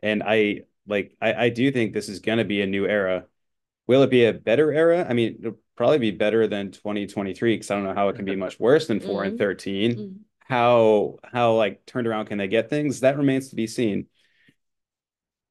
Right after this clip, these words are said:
Speaker 1: He seems still very unsure about a number of things, though. And I
Speaker 2: Mm-hmm.
Speaker 1: think that you're gonna have to kinda wait until Bill Belichick picks his landing spot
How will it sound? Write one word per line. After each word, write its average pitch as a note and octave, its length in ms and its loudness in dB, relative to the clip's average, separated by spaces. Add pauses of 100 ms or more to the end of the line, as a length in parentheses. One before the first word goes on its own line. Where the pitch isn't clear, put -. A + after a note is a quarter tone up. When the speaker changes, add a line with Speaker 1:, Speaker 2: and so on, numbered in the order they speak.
(400)
Speaker 1:
He E3+ 100 2
seems A#3 360 4
still F#3 220 4
very A#2+ 400 6
unsure G#2+ 500 0
about F#2 220 -6
a F#2+ 60 -6
number F#2+ 280 -2
of F#2+ 100 -4
things, F#2 280 -8
though. F#2 340 -2
And A#2 140 0
I B2 40 0
Speaker 2:
Mm-hmm. - 80 -4
Speaker 1:
think D#3 220 0
that C#3 140 0
you're A#2+ 140 2
gonna A#2+ 260 2
have A#2+ 240 -2
to G#2 340 0
kinda D#3+ 260 -4
wait A#2+ 240 2
until A#2 300 -2
Bill A2+ 220 0
Belichick A2+ 500 0
picks A2+ 240 -8
his G#2+ 220 -4
landing G2+ 320 -2
spot C#3+ 380 -4